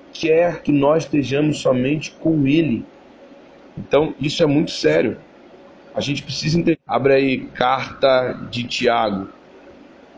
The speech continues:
capítulo quatro, verso cinco. Olha o que diz esse texto, irmãos.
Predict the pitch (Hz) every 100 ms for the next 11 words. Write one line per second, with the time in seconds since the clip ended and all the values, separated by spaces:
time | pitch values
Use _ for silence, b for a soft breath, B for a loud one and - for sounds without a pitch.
0 | - 110 110 120 123 135 131 - 120 123
1 | 120 113 120 120 117 - - 127 101 -
2 | - - - - - - - - - -
3 | - - - - - - 107 123 127 120
4 | 127 - 113 113 120 117 113 - 107 110
5 | 104 - 107 110 104 98 - - -